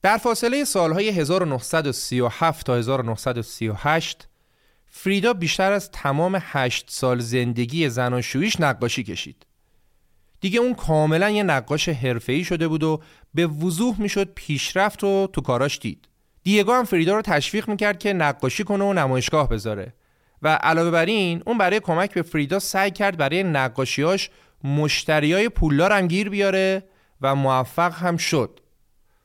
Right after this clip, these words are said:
خریدار ادوارد رابینسون، هنرپیشه معروف سینما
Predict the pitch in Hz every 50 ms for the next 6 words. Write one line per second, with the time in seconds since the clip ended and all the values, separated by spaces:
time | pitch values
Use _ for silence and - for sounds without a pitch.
0 | _ _ _ _ _ _ _ _ - - 160 156 160 160 196 214 202 - _ -
1 | 135 143 131 127 127 131 139 143 139 127 127 127 139 139 131 135 143 143 - -
2 | - 190 214 226 226 185 165 139 139 135 131 - - 127 - - 170 165 151 135
3 | 131 127 127 147 160 - 143 117 - - - 127 127 123 123 127 139 160 180 190
4 | 202 196